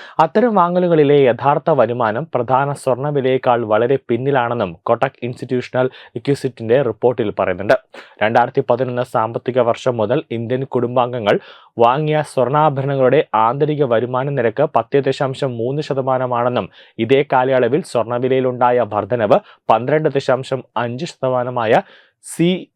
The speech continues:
ഐ ജി ആർ വർധനവിനേക്കാൾ വളരെ കുറവാണെന്നും കൊട്ടക് കണക്കാക്കി. ഇന്ത്യൻ ഉപഭോക്താക്കൾ പലപ്പോഴും അവഗണിക്കുന്ന കാര്യങ്ങളിൽ നിന്നാണ് ഈ വിടവ് ഉണ്ടാകുന്നതെന്ന് റിപ്പോർട്ടിൽ പറയുന്നുണ്ട്.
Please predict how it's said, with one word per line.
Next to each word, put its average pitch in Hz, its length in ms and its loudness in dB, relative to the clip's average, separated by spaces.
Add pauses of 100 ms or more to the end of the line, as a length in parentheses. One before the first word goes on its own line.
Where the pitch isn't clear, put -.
(240)
ഐ 135 180 4 (220)
ജി 123 240 -2 (260)
ആർ 127 200 4 (120)
വർധനവിനേക്കാൾ 127 800 -2 (100)
വളരെ 120 300 2
കുറവാണെന്നും 135 800 0
കൊട്ടക് 120 360 0
കണക്കാക്കി. 104 480 0 (380)
ഇന്ത്യൻ 135 260 2
ഉപഭോക്താക്കൾ 131 600 2
പലപ്പോഴും 127 580 2 (100)
അവഗണിക്കുന്ന 127 640 -2
കാര്യങ്ങളിൽ 120 540 0
നിന്നാണ് 117 360 -2 (320)
ഈ 120 140 -2
വിടവ് 123 400 2 (120)
ഉണ്ടാകുന്നതെന്ന് 123 720 0 (140)
റിപ്പോർട്ടിൽ 120 420 -2
പറയുന്നുണ്ട്. 98 440 -2